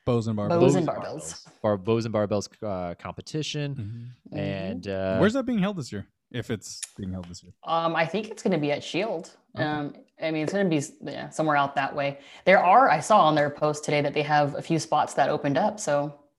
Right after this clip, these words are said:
Speaker 2: if you're looking to get into the competition mode, sign up.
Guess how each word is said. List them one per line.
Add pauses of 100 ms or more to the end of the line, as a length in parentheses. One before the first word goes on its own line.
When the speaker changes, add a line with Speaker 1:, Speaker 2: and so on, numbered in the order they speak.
(140)
Speaker 2:
if
you're
looking
to
get
into
the
competition
mode, (300)
sign
up.